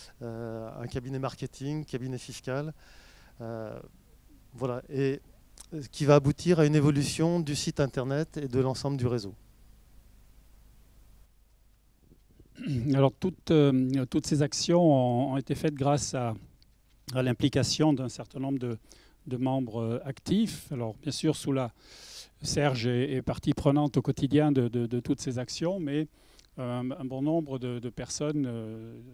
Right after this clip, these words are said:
Speaker 2: dont une partie sont ici présentes, euh, euh, sont, sont impliquées dans, dans toutes ces actions. Alors, bien entendu, le, le bureau qui se réunit à peu près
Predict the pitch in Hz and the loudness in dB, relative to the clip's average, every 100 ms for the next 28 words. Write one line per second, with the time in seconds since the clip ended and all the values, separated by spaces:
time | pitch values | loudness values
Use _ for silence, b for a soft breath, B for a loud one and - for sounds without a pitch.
0 | 117 120 113 127 - 135 - 123 117 135 | -20 -20 -18 -18 -10 -8 -6 -6 -6 -6
1 | - 117 156 - - 127 120 117 _ b | -6 -6 -6 -8 -10 -10 -12 -14 _ b
2 | b b b - 143 - - - 143 139 | b b b -16 -12 -8 -4 2 4 4
3 | 131 127 127 135 135 - 143 165 151 139 | 4 2 0 0 0 -2 -2 -2 -2 -2
4 | 127 127 127 131 135 - 120 117 - 175 | -4 -4 -2 -4 -4 -6 -6 -6 -6 -2
5 | 226 190 123 127 127 123 131 131 151 139 | 0 0 0 0 -2 -2 -4 0 2 2
6 | 117 131 120 127 120 123 160 170 127 - | 2 2 2 0 -2 -2 -2 -4 -10 -12
7 | 131 123 135 117 123 - 131 | -8 -4 -4 -6 -10 -6 -6